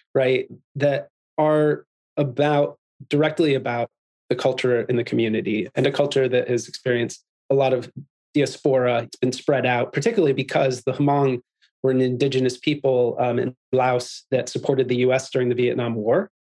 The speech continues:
and where many were sort of forced to resettle in the United States when the U S lost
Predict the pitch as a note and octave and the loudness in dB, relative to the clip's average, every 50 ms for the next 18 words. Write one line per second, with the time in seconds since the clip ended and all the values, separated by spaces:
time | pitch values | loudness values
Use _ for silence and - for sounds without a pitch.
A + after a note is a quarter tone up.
0 | _ - C#3+ C#3 C3 C3 C3 B2 - - C#3 C3+ C3+ B2+ C3 C#3+ C#3+ C#3+ D3 C#3+ | _ -2 0 2 2 2 0 0 0 2 2 2 2 2 2 0 2 2 2 2
1 | C#3 B2+ B2+ B2+ B2 B2 A#2+ - - - B2+ A#2+ A#2 - - C3 B2 - - - | 2 2 2 2 0 0 -2 -4 -6 -4 -4 -4 -2 -2 -2 -2 -2 -2 -4 -2
2 | A#2+ B2 B2 - - C3 A#2+ B2 A#2+ A#2 A2 - _ _ _ - B2+ A#2+ A#2+ A#2+ | 0 0 0 0 -2 -2 0 0 -2 -2 -4 -6 _ _ _ -2 0 0 2 2
3 | A#2 A#2 A2+ A2+ A2+ A2 - - - C#3 B2 A2 - - - - - - - - | 2 0 0 0 -2 -4 -4 -4 -2 0 0 0 -2 -6 -10 -18 -16 -18 -18 -20
4 | _ _ _ _ _ _ - A#2+ A#2 A#2 A#2 A#2+ A#2+ A#2 A2+ - - C3 A#2+ G#2+ | _ _ _ _ _ _ -2 -2 0 0 0 0 0 0 -2 -2 -2 0 0 0
5 | G#2+ - - - - _ | -2 -4 -8 -16 -20 _